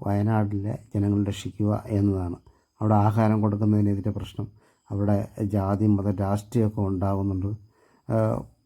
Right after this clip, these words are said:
പലരും പല പ്രശ്നങ്ങളുണ്ടാക്കുന്നു. പക്ഷേ ഞാൻ ഉള്ള കാര്യം തുറന്നു പറയാം,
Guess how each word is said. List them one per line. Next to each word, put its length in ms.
പലരും 440
പല 140
പ്രശ്നങ്ങളുണ്ടാക്കുന്നു. 960
പക്ഷേ 220
ഞാൻ 260
ഉള്ള 320
കാര്യം 240
തുറന്നു 300
പറയാം, 240